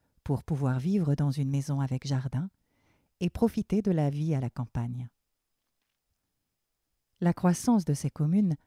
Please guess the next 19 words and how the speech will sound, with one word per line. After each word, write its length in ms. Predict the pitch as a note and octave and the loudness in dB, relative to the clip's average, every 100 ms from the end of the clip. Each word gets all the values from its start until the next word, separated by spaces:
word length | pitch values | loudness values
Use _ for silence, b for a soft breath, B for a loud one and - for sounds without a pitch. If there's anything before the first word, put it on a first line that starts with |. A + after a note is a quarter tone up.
| _ - | _ -4
accentue 560 | F3+ - G#3+ G3+ - | -4 0 0 2 2
l'étalement 520 | A3+ F3+ E3 D3+ D3+ D3+ | 2 2 2 2 2 2
urbain 400 | D3 C#3 B2 A#2+ _ _ _ _ _ _ _ | 0 0 -4 -4 _ _ _ _ _ _ _
et 120 | E3+ | -2
conduit 400 | - G3+ F#3 E3+ | 2 2 4 0
peu 180 | - D3+ | 0 0
à 80 | B2 | -2
peu 280 | - E3 E3 _ _ _ _ _ _ _ | 0 0 -2 _ _ _ _ _ _ _
à 100 | D#3 | 2
l'artificialisation 1300 | E3 F#3 - F#3+ G3 - F3 D#3+ D3+ C#3+ C#3 - D3 | 2 2 -2 -6 -4 -4 -2 0 0 -2 -2 -2 -2
des 100 | C3+ | -2
sols 480 | - - B2+ C3+ E3 _ b b b b | -4 -4 -4 -4 -10 _ b b b b
et 160 | - G3 | 0 4
à 60 | F#3 | 4
la 120 | F3+ | 4
disparition 720 | F3 - E3+ D#3 D3 - D#3 | 2 0 0 0 -2 0 2
des 220 | D3+ D3 | 2 2
espaces 320 | D3+ - D3 | 0 0 0
agricoles 680 | D3+ D3 D3 - C3+ C3 B2+ | 0 -2 -4 -2 -2 0 -4